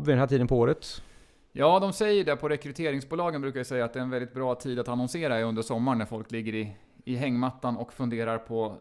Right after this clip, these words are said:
Speaker 2: på livet lite grann sådär. Ska jag tillbaka till, eh, det här jobbet? Och rent statistiskt så är det väl så att det är en ganska stor del av, eh,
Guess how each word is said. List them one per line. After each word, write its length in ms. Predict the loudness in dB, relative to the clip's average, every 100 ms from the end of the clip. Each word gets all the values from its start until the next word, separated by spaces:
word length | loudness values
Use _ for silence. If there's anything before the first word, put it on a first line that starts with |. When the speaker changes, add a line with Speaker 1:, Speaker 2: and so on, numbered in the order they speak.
| -12
Speaker 2:
på 100 | -2
livet 500 | 2 2 2 -4 -10 -10
lite 220 | -6 -6
grann 180 | -6 -8
sådär. 140 | -14
Ska 160 | -4 0
jag 120 | 0
tillbaka 440 | 2 4 4 2
till, 260 | -2 -4 -6 -12 -18 -14
eh, 340 | -12 -10 -8 -4
det 80 |
här 120 | -2 0
jobbet? 380 | -2 -4 -8
Och 400 | -2 0 0 -4 -16 -20 -20 -20 _ _
rent 300 | -4 0 0
statistiskt 580 | 0 -2 0 -4 -4 -4
så 80 | 2
är 80 | 2
det 60 |
väl 100 | 2
så 160 | -2 -6
att 80 | -4
det 60 |
är 40 | -4
en 100 | 0
ganska 320 | -2 -2 -6
stor 460 | 0 2 2 -2 -6 -6
del 300 | -2 -2 -2
av, 420 | 0 0 0 -6 -14 _ _ _ _ -20 _ _ _ _ -2
eh, 320 | 2 4